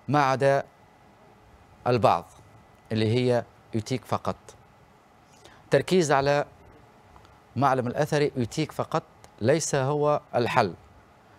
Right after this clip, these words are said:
لأنه، آه، بطبيعة ال-، ال-، التاريخ، آه، التراث والتاريخ هو ينجم يكون في نفس الوقت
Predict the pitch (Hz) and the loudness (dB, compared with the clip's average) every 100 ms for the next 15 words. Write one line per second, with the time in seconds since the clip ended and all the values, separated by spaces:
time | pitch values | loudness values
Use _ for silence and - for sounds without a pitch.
0 | - 110 131 127 120 - 104 101 95 92 | -8 -2 0 0 0 -2 -2 -2 -2 -4
1 | - - - - - - - - - - | -8 -18 -20 -20 -20 -20 -20 -20 -20 -20
2 | - 98 104 - 117 156 117 - 104 98 | -18 -10 -2 0 2 2 2 -2 -6 -4
3 | 95 90 92 - - - - - 95 90 | -6 -6 -10 -16 -20 -20 -20 -8 -8 -4
4 | - 117 127 95 98 - - - - - | 0 2 0 -2 -4 -6 -12 -20 -20 -18
5 | - - - 107 110 135 135 113 - 107 | -18 -20 -4 2 4 4 2 -6 -6 -4
6 | 131 - 160 160 160 139 156 131 135 131 | -4 -4 0 0 0 0 -2 -2 -6 -6
7 | 147 151 - 135 151 - 107 123 - | -4 -6 -4 -2 -2 -2 -2 -2 -4